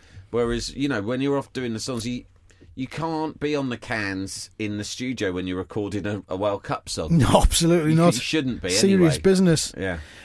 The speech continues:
Speaker 2: And then the Island one was a song called Here Come the Good Times, which was a, a remake of a song by a group called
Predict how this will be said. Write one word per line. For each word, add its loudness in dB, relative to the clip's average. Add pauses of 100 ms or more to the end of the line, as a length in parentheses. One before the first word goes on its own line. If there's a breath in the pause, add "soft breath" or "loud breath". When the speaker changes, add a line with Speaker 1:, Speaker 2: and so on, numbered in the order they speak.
Speaker 2:
And 6
then 8
the 6
Island 8
one 8
was 4
a -4
song 2
called 4
Here 6
Come 4
the 4
Good 2
Times, 4
which -4
was 0
a, 2
a 2
remake 4
of 2
a 2
song 0
by 0
a -2
group -2
called -2